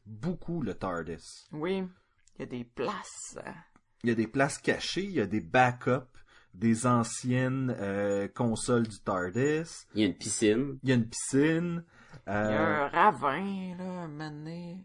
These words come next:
Speaker 3: Non, il y a un genre de trou sans fond ou quoi, là, qui
Speaker 2: Ouais.
Speaker 3: passe à tomber dedans.
Speaker 2: <laughs> Euh.
Speaker 3: Mais le, le, leur tardis devient encore plus important dans, avec, euh, Matt Smith, là. Tu sais,
Speaker 1: Oui,
Speaker 3: c'est,
Speaker 1: ben
Speaker 3: il est
Speaker 2: Le lien entre le, le, le docteur puis le tardis, c'est,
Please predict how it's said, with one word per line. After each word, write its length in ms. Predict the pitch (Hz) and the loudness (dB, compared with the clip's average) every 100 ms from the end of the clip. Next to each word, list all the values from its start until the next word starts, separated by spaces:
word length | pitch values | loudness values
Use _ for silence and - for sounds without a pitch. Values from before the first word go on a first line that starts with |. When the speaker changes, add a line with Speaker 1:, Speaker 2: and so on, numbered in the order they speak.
| - | 6
Speaker 3:
Non, 120 | 135 | 10
il 60 | 127 | 10
y 20 | |
a 40 | |
un 40 | 110 | 10
genre 140 | 117 | 6
de 80 | 120 | 4
trou 220 | 104 131 131 | 4 2 4
sans 180 | 113 | 2
fond 220 | 98 123 151 | 4 2 2
ou 60 | |
quoi, 240 | - - 170 | 4 2 2
là, 120 | 156 | -2
qui 140 | - | -4
Speaker 2:
Ouais. 80 | 143 | 0
Speaker 3:
passe 300 | 156 180 180 | 2 4 4
à 100 | 180 | 4
tomber 220 | - 202 107 | 4 4 4
dedans. 340 | 117 123 143 - | 4 4 4 -2
Speaker 2:
<laughs> 80 | - - - _ - - 147 | -18 -20 -20 _ -20 -14 -6
Euh. 160 | 151 143 | 6 12
Speaker 3:
Mais 140 | 160 | 12
le, 80 | 160 135 - | 10 4 2
le, 260 | 120 156 151 | 8 8 10
leur 160 | 151 | 8
tardis 400 | 151 156 147 214 | 10 6 8 6
devient 220 | 160 135 147 | 6 6 6
encore 260 | 127 117 | 4 0
plus 200 | - 165 | 2 2
important 440 | 127 101 92 123 127 | 4 2 0 0 0
dans, 300 | 101 92 - | -2 -4 -6
avec, 360 | 90 87 95 87 | -8 -8 -6 -6
euh, 120 | 85 | -6
Matt 180 | 85 - | -6 -8
Smith, 260 | - 95 - | -6 -6 -6
là. 120 | 90 87 - _ _ _ | -10 -10 -14 _ _ _
Tu 120 | 110 113 | -6 2
sais, 60 | 127 | 4
Speaker 1:
Oui, 100 | 131 | 6
Speaker 3:
c'est, 60 | |
Speaker 1:
ben 160 | - - | 4 0
Speaker 3:
il 180 | 90 - | -2 -4
est 220 | - - - _ _ - | -6 -10 -20 _ _ 0
Speaker 2:
Le 360 | 165 160 170 | 4 4 4
lien 400 | 180 190 202 185 175 - | 4 4 2 -2 -8 -4
entre 300 | 156 165 - | -2 -2 -2
le, 540 | 160 139 135 135 135 127 - 113 - _ - | -2 -2 -2 -4 -4 -8 -10 -14 -20 _ -10
le, 100 | 143 | -6
le 120 | 156 | -4
docteur 540 | 151 139 160 151 160 - | -4 -4 0 0 0 -4
puis 120 | 147 | -10
le 140 | 131 127 | -8 -8
tardis, 500 | 139 135 123 147 147 | -6 -6 -6 -8 -8
c'est, 500 | - 120 120 131 | -10 -10 -8 -10